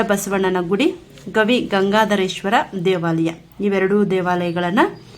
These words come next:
ಕೆಂಪೇಗೌಡರು ನಿರ್ಮಾಣ ಮಾಡಿದ್ರು, ಹಾಗೆ ದುರಸ್ತಿ ಮಾಡಿದ್ರು, ರಿನೋವೇಷನ್ ಅನ್ನ ಮಾಡಿದ್ರು ಅನ್ನೋದನ್ನು ಕೂಡ ನಾವು ಇತಿಹಾಸದಲ್ಲಿ ತಿಳ್ಕೊಳ್ತೀವಿ. ನೆಕ್ಸ್ಟ್ ಪ್ರಶ್ನೆ ಆರು, ಕೆಂಪೇಗೌಡರು ತಾವು ಕಟ್ಟಿಸಿದ ಹೊಸ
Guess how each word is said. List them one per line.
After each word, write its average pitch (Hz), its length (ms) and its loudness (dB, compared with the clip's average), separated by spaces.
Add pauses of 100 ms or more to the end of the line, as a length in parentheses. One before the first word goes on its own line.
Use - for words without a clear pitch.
(220)
ಕೆಂಪೇಗೌಡರು 202 920 0
ನಿರ್ಮಾಣ 185 420 0
ಮಾಡಿದ್ರು, 175 360 -2
ಹಾಗೆ 214 380 -2
ದುರಸ್ತಿ 254 440 0
ಮಾಡಿದ್ರು, 180 440 -2 (380)
ರಿನೋವೇಷನ್ 202 580 0
ಅನ್ನ 185 180 -2
ಮಾಡಿದ್ರು 170 540 -2
ಅನ್ನೋದನ್ನು 165 440 0
ಕೂಡ 170 140 -4 (720)
ನಾವು 185 300 -4 (380)
ಇತಿಹಾಸದಲ್ಲಿ 196 720 -4
ತಿಳ್ಕೊಳ್ತೀವಿ. 165 600 -8 (480)
ನೆಕ್ಸ್ಟ್ 208 240 -2
ಪ್ರಶ್ನೆ 196 360 -4
ಆರು, 185 500 0 (380)
ಕೆಂಪೇಗೌಡರು 262 800 2
ತಾವು 202 360 2
ಕಟ್ಟಿಸಿದ 226 580 -2 (160)
ಹೊಸ 202 260 -2